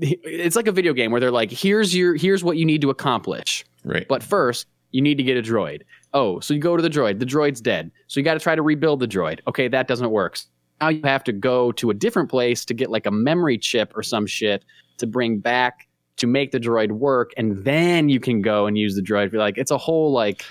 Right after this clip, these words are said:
Speaker 2: Right, you have to go and find the person that can translate the Sith language that three P O can't speak, and,
Speaker 1: Yeah,
Speaker 2: yeah.
Speaker 1: exactly.
Speaker 2: Right.
Speaker 1: Yeah. Yeah, it's like a video game kinda setup,
Speaker 2: Mm-hmm.
Speaker 1: I thought. Like, and it just seems like so much work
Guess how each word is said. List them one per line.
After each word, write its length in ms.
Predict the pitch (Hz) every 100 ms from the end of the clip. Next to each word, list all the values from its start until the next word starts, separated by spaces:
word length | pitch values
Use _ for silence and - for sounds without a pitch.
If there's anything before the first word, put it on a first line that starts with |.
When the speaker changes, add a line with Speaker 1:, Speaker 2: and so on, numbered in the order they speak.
| - _
Speaker 2:
Right, 140 | 95
you 100 | 95 98
have 120 | 98
to 80 | 92
go 260 | 98 98
and 120 | 98 87
find 540 | 92 90 90 92 87
the 280 | - 90 90
person 400 | - 95 87 87
that 80 | 85
can 140 | 85
translate 460 | 82 85 82 87 85
the 80 | -
Sith 280 | - 85 87
language 440 | 85 78 82 80
that 200 | 104 82 _
three 160 | - 87
P 160 | 85
O 80 | 87
can't 280 | 85 87 87
speak, 460 | - 85 82 - 180
and, 80 | 165
Speaker 1:
Yeah, 440 | 156 147 139 127
Speaker 2:
yeah. 80 | 127
Speaker 1:
exactly. 640 | 117 131 127 - 117 110
Speaker 2:
Right. 160 | 120 127
Speaker 1:
Yeah. 300 | 110 95 92 -
Yeah, 300 | 170 202 104
it's 200 | 95 151
like 120 | 180 170
a 100 | 151
video 320 | 156 151 131
game 520 | 120 113 110 110 -
kinda 580 | - 113 101 101 98 92
setup, 420 | - 98 90 82 -
Speaker 2:
Mm-hmm. 100 | 87
Speaker 1:
I 120 | 82
thought. 340 | 78 71 - _
Like, 340 | 90 82 - - - _ _ _ _ _ _ _
and 480 | 143 139 135 135 131 - - _ _ _ _ _ _ _ _ -
it 120 | 208
just 220 | 262 -
seems 260 | 226 196 147
like 160 | 104
so 420 | - - - 165
much 260 | 160 123 -
work 540 | 151 120 95 - -